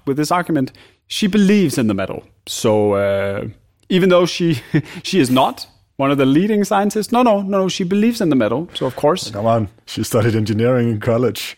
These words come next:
Speaker 2: When she sees things,
Speaker 1: Exactly.
Speaker 2: she sees them.
Speaker 1: So against basically common like, common belief in, uh,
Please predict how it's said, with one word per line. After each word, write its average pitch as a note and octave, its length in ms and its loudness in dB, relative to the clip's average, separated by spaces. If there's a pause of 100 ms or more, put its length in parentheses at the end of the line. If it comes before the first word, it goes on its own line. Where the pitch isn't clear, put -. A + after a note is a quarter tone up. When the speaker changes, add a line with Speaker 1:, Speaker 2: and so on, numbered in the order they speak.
Speaker 2:
When G#2 140 -4
she A2+ 140 -6
sees C#3 380 0
things, C3 320 -2
Speaker 1:
Exactly. C#3 360 0
Speaker 2:
she - 80 -4
sees A3 240 -4
them. G#2 340 -6 (520)
Speaker 1:
So F3+ 320 2
against F#3+ 760 -2 (760)
basically B2 760 0 (720)
common C3 600 2 (800)
like, - 500 -10
common C#3 280 2
belief C#3+ 420 2
in, A2 260 0
uh, G#2+ 40 0